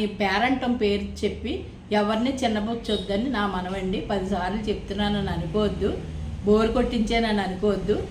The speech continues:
బాధ పెట్టకూడదు ఎదుటి వ్యక్తిని అని చెప్తున్నాను. పిల్లలు పుట్టినా పుట్టకపోయినా ఇవ్వచ్చు, భర్త వదిలేసి ఎక్కడో ఉన్నాడు అనుకోండి, పునిస్త్రావిడ ఇవ్వచ్చు, ఏమంటే కొత్తగా పెళ్ళైన వాళ్ళకి కూడా తాంబూలం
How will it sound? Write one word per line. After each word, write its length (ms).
బాధ 240
పెట్టకూడదు 600
ఎదుటి 340
వ్యక్తిని 440
అని 160
చెప్తున్నాను. 520
పిల్లలు 360
పుట్టినా 320
పుట్టకపోయినా 600
ఇవ్వచ్చు, 400
భర్త 260
వదిలేసి 400
ఎక్కడో 240
ఉన్నాడు 320
అనుకోండి, 400
పునిస్త్రావిడ 540
ఇవ్వచ్చు, 400
ఏమంటే 280
కొత్తగా 380
పెళ్ళైన 480
వాళ్ళకి 320
కూడా 160
తాంబూలం 420